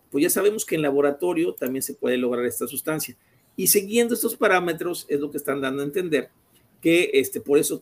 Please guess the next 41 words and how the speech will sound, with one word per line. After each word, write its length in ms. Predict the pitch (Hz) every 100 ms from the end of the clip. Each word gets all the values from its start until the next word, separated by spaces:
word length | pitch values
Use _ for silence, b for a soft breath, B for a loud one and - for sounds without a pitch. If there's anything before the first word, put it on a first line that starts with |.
| -
están 340 | - 147 151
pensando 600 | 156 156 151 139 139 135 -
en 140 | 127
la 80 | 123
migración 640 | 131 127 127 120 143 143
a 60 | 143
la 100 | 135
nicotina 560 | 123 - - 120 123 117
sintética. 720 | 117 113 135 131 120 120 - -
Que 80 |
a 40 | 139
lo, 140 | 147
en 180 | 143 147
un 100 | 175
inicio 400 | 190 175 160 165
sabemos 520 | 160 160 156 147 160 _ _ _
se 180 | - 131
utilizó 580 | - 131 131 143 143
precisamente 580 | 139 127 135 123 127 127
para 240 | - 117 110
zafarse 600 | 117 - 151 147 143 123
de 100 | 110
los 180 | 107
P 120 | - 127
M 160 | 131
T 180 | 123 139
As, 180 | 131 -
que 100 | 104
al 80 | 98
final 300 | 104 120 120
terminaron 500 | 107 107 113 113 110
incluyendo 540 | 101 117 117 120 117
también 400 | 113 113 123 - - _ _ _
la 120 | 104
nicotina 440 | 107 - 127 120 113
sintética 720 | 120 113 127 120 - 95 -
en, 240 | 98 101 95
en, 280 | 98 92 98
en 160 | 98 95
este, 380 | - - 92
como, 500 | - 107 104 98 92